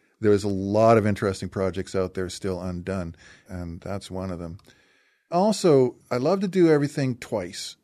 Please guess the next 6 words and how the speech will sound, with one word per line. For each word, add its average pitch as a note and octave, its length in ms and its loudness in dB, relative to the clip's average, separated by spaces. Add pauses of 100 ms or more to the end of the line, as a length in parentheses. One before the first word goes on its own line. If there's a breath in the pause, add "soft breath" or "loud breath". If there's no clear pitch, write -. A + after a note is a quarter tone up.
(560)
And G#2+ 320 -2
by A2+ 180 2
that A#2+ 220 4
I A#2+ 100 2
mean, G#2+ 440 -2
uh, G2+ 340 -4